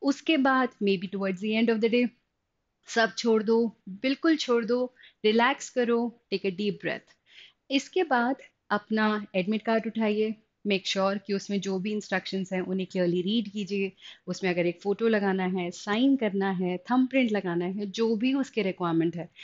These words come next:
And उसके बाद जो डॉक्यूमेंट्स, जो चीज़ें आपको सेंटर पे लेके जानी हैं, वो आप रेडी कर लीजिए आज ही, कल के लिए कुछ मत छोड़िए। Just make sure that you collect the entire thing, put them safely at one place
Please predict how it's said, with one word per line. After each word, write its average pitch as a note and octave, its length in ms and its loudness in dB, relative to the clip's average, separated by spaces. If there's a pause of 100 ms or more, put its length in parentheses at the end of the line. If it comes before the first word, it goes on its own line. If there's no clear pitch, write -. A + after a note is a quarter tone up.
(200)
And A#3 140 2
उसके C#4+ 260 -2
बाद G3+ 300 -2 (100)
जो D4 420 0
डॉक्यूमेंट्स, F#3+ 640 -2 (260)
जो C4 140 2
चीज़ें C4 580 0
आपको F#3 240 -2
सेंटर G#3+ 380 0
पे A3 120 -2
लेके F#3 260 0
जानी E3+ 340 0
हैं, A3+ 160 -2 (120)
वो F#3 100 0
आप F3+ 160 0
रेडी F3+ 280 -2
कर B3 140 2
लीजिए A#3+ 300 2
आज F3+ 420 -2
ही, C#4+ 160 -4 (120)
कल F#3 140 0
के G3 120 -8
लिए F#3 100 -2
कुछ C4 260 -4
मत C4+ 120 0
छोड़िए। C4 400 2 (300)
Just B3 160 0
make C#4+ 200 0
sure D4+ 260 2
that A3+ 120 -4
you A3 120 -8
collect G#3 260 2
the G#3 160 -2
entire G3+ 360 0
thing, A3+ 180 0 (120)
put F#3+ 120 -4
them G3+ 240 -2
safely A#3 400 -4
at - 120 -12
one E3+ 220 -2
place D#4 200 2